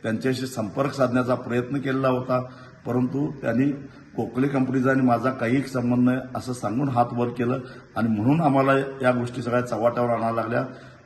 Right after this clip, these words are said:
जो प-, आमचं आणि मुरलीधर मोहोळ यांचं काही भांडण नाही, मुख्यमंत्र्यांच्यावर काही भांडण नाही, परंतु इथं कुठेतरी मुख्यमंत्र्यांचं नाव यायला लागलेलं आहे, केंद्रीय मंत्री मुरलीधर मोहोळ यांचं नाव यायला लागलं आहे.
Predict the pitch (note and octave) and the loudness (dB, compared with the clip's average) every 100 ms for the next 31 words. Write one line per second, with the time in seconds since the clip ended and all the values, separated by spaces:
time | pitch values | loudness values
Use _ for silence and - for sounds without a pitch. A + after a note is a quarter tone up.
0 | - G#2 D3+ D3 - - G#2+ G#2+ A2+ C#3 | -6 2 4 4 -4 -4 -2 -2 -2 2
1 | C#3 C#3+ C3+ B2 A2+ B2+ B2+ C3 B2+ A#2 | 4 6 4 2 2 2 2 2 2 2
2 | C3 B2+ A#2 - B2+ B2+ A#2+ B2+ A#2 A#2 | 2 2 0 -2 -6 -2 0 0 0 0
3 | B2 A#2+ A2 A#2 B2+ - - - - - | 0 0 0 0 0 -2 -14 -18 -12 -6
4 | G#2+ - C#3 C#3 C3 C#3 C#3 C#3 C3+ B2+ | -6 0 2 4 4 2 2 2 2 2
5 | A#2+ A#2+ B2 A#2+ A#2 - - - - B2 | 2 2 2 2 0 -4 -10 -18 -12 -2
6 | B2 B2 C#3 C3+ C3+ B2 A#2+ B2+ C3 B2 | 0 2 2 2 2 0 0 2 4 2
7 | B2+ B2 C3+ C3+ C#3 D3 C#3+ C3 C3 B2+ | 2 2 4 4 4 2 4 6 6 4
8 | B2+ B2 B2+ B2+ B2+ - - - - A#2 | 4 2 2 2 0 -6 -16 -20 -10 -4
9 | A2 B2+ B2+ A#2+ B2 C3 B2 - A2+ G2+ | 0 2 4 2 0 0 0 -4 -4 -2
10 | A2+ B2 B2 G#2+ F#2+ A#2+ D3 C3 B2 C#3+ | 0 0 0 0 -2 2 2 2 0 0
11 | C3 C3+ B2+ B2 B2 A#2+ A#2+ B2 | 0 2 4 4 4 2 2 0